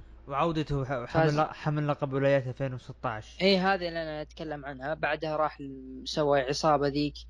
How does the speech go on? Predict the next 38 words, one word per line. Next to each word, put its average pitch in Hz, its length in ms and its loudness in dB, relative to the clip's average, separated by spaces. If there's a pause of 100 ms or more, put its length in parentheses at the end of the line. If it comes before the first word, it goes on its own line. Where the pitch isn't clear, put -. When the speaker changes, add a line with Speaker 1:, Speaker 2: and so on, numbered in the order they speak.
(480)
Speaker 2:
اللي 139 140 0
هي 139 320 6
عص-، - 140 -2
Speaker 1:
ل-، 143 120 -2
Speaker 2:
عصبة 147 260 0
Speaker 1:
League 147 40 4
Speaker 2:
اللي 147 160 6
Speaker 1:
of 147 80 6
Speaker 2:
هم 143 80 2
مع 139 180 6
Speaker 1:
Nation. 120 60 0
Speaker 2:
ويد 135 320 4
باريت، 143 480 6 (120)
League 147 360 0
of - 40 -14
Nation 135 320 -2
مع 139 280 2
ويد 139 320 6
باريت 139 380 2
وروسف. 139 680 2 (640)
Speaker 1:
شيمس. 127 520 0
Speaker 2:
ف-، 175 840 6
شيمس. 139 600 -2 (360)
غير، 262 600 4
فهذه 233 380 -6
ال-، 208 380 -14
يعني 185 220 -8
الفترة 220 520 -2
هذه 214 140 -6
بالنسبة 196 420 -6
لي 143 180 0
عودته، 196 560 0 (280)
يعني 156 200 -8
ممكن 202 320 -2
ما 214 80 6
استفاد - 340 -4 (1800)
منها 143 160 -4
شيء. 131 260 -8